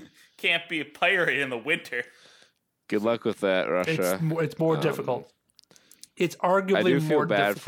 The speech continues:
Speaker 2: for the
Speaker 3: to do that,
Speaker 2: regular
Speaker 3: yes.
Speaker 2: people of Russia that are suffering greatly because of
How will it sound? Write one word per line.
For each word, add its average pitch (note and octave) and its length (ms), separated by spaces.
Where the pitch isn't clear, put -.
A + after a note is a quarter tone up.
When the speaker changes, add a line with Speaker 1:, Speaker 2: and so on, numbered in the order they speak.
Speaker 2:
for G2 40
the F#2 100
Speaker 3:
to - 20
do E2+ 40
that, F2 120
Speaker 2:
regular F2+ 220
Speaker 3:
yes. B2+ 80
Speaker 2:
people F2 280
of E2 120
Russia E2+ 440
that D#2 180
are D2 160
suffering D#2 520
greatly D2+ 440
because D2+ 340
of D2 360